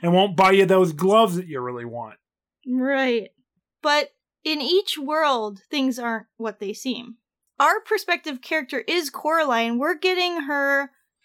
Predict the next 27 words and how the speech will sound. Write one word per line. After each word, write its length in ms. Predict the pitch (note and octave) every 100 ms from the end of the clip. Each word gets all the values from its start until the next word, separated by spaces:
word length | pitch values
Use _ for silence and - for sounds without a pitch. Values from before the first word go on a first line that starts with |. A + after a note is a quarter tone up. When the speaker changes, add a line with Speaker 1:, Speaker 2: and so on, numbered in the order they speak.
| -
Speaker 2:
parents' 380 | C#4+ D4 C#4 -
dialogue 560 | C4 B3+ B3+ B3 A#3+
from 300 | - C4+ C4+
her 200 | B3 C4
perspective. 880 | A#3 G#3 - C#4 D4 - G3 A#2+ A2 _
Speaker 1:
Sure. 460 | - F3 A#2 - - _ _ _ -
Speaker 2:
They, 180 | E4 A4 A4+ G#4+ -
we 200 | C#4 F#4
don't 220 | A4 G4+
know 140 | F4 F4
what's 220 | E4 E4
going 240 | D#4+ D4
on 100 | C#4+
with 100 | C#4
them. 120 | C#4+ C#4
And 100 | D4+
we 100 | F4
kinda 260 | G#4 G#4
get 160 | F#4+ E4
an 100 | -
inkling 380 | D4+ E4 D4+ C4
later 240 | C#4 C4+
on, 300 | C4 D#4 C#4
like, 280 | A#3+ A#3 - _ _ _ _ _ _ _ _ -
in 160 | D#4 D#4
the 100 | C#4+
real 340 | E4 E4